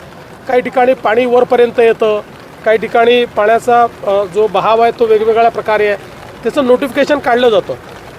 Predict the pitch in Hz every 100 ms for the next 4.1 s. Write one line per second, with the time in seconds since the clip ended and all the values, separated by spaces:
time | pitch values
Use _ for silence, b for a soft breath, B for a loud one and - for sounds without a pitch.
0 | - 240 247 262 277 285 269 240 254 262
1 | 277 254 269 262 277 277 226 240 220 208
2 | 180 - 226 226 254 269 233 240 269 277
3 | 277 262 277 262 240 247 - 226 202 175
4 | 160